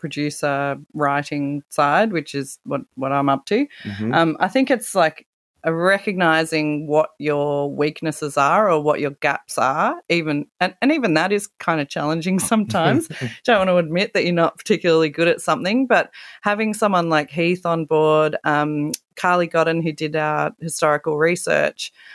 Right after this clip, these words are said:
Speaker 1: um, she also co-wrote the script, which was really much better than trying to write it myself for the first one. Um, my auntie in the first one did a bit of editing, but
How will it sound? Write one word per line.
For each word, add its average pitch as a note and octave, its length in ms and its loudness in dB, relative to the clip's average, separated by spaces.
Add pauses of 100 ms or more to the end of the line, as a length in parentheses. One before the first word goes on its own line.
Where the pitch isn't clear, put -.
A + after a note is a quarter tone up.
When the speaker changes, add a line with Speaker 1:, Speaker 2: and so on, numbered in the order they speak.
(160)
Speaker 1:
um, D#3 240 0
she E3+ 300 0
also D#3 340 2
co-wrote D3+ 580 2
the D#3 60 -10
script, - 500 -2
which G3 220 -6
was A3 180 -2
really G#3+ 920 2
much F#3 440 -2
better F#3 220 4
than F3+ 160 0
trying F3 160 -2
to E3 80 0
write D#3+ 200 4
it - 80 -6
myself D#3 840 -2
for G#3 120 -4
the D#3+ 80 -6
first E3 360 0
one. D#4 220 2 (340)
Um, D3+ 500 2
my D#3+ 140 2
auntie D#3+ 800 0
in D3+ 100 -2
the C#3+ 80 -2
first D3 280 0
one C#3+ 160 0
did D3 180 -4
a C#3+ 40 -4
bit C#3+ 140 -4
of - 60 -6
editing, C#3+ 560 0 (380)
but - 220 0